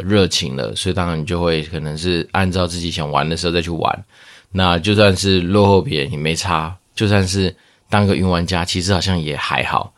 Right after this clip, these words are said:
对，只是说自己既然已经买了，就还是会去玩啦，吼。但是有些朋友已经跟我反映说，他们可能在也许封测的时候就已经玩腻了，吼，所以他们可能就不见得会去玩。但是我是觉得说，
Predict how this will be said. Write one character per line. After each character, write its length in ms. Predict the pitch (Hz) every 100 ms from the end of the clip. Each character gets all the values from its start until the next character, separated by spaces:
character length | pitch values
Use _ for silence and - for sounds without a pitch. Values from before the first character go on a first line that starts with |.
| -
对， 100 | 104
只 160 | 92
是 60 | 131
说 160 | 160
自 140 | 151 156
己 180 | 104 90
既 160 | 135
然 180 | 123 101
已 40 |
经 120 | 87 104
买 220 | 95 80
了， 100 | 80
就 160 | 82
还 140 | 90 82
是 80 | 95
会 80 |
去 80 | 90
玩 320 | 90 82 53
啦， 80 | 69
吼。 220 | 53 87 87 92
但 160 | 107
是 380 | 101 107 98 92
有 140 | 85
些 160 | 95 123
朋 180 | 104 110
友 160 | 101
已 60 | 85
经 160 | 92 98
跟 100 | 101
我 80 |
反 240 | 92 87 92
映 160 | 98
说， 140 | 92 92
他 80 | 95
们 120 | 92
可 120 | 90
能 160 | 80 80
在 360 | 95 87 82 - _ _ _ _ _ _
也 120 | 110
许 320 | 139 123 104
封 220 | 92 113 117
测 140 | 117
的 60 | 98
时 40 |
候 60 | 104
就 80 | 95
已 20 |
经 140 | 87
玩 180 | 82 90
腻 200 | 113 90
了， 120 | 57 - 90
吼， 180 | 87
所 120 | 90 101
以 20 |
他 100 | 120
们 80 | 110
可 140 | 101
能 80 | 87
就 80 | 87
不 80 |
见 140 | 90 98
得 80 | 90
会 100 | 92
去 60 |
玩。 180 | 85 78
但 100 | 143
是 60 | 123
我 80 |
是 140 | 101 135
觉 160 | 110
得 100 | 101
说， 180 | 104 107